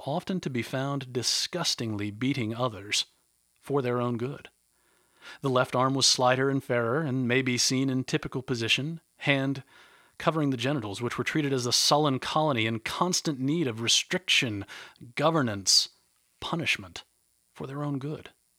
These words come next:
To add a further burden to his trouble, the wretched man, when a boy, developed a disabling spiritual duality, therefore was unable to feel what others feel, nor reach harmony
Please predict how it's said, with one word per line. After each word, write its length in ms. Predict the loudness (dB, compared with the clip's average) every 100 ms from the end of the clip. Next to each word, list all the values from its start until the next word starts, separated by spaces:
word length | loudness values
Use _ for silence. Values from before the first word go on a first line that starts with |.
| _ _ _ _ _ _ -8
To 100 | 0
add 120 | 2
a 20 |
further 320 | 2 2 2 2
burden 440 | 2 2 2 0
to 120 | -2
his 160 | -2 -2
trouble, 340 | 2 4 4
the 120 | 2
wretched 280 | 2 2 2
man, 380 | 2 2 2 2
when 100 | 0
a 60 | 2
boy, 380 | 2 2 2 -2 -12 -18 -12 -4
developed 400 | 0 2 0 -4
a 80 | -2
disabling 720 | 0 0 0 0 0 0 0
spiritual 640 | 0 0 0 0 -2 -6 -4
duality, 800 | -2 2 2 2 -2 -10 -18 _ _ _ _ _ _
therefore 460 | -4 -2 -2 -2 -2
was 320 | -2 -4 -4 -10 _ _
unable 480 | -2 0 0 -4 -8
to 160 | -10 -10
feel 420 | -4 -2 -2 -2
what 140 | -2
others 260 | -2 -2 -4
feel, 440 | -4 -4 -2 -4 -8 _ _ _ _ _ -8
nor 540 | -2 0 0 0 -2 -6
reach 320 | -4 -2 -2
harmony 600 | -2 -2 -2 -6 -12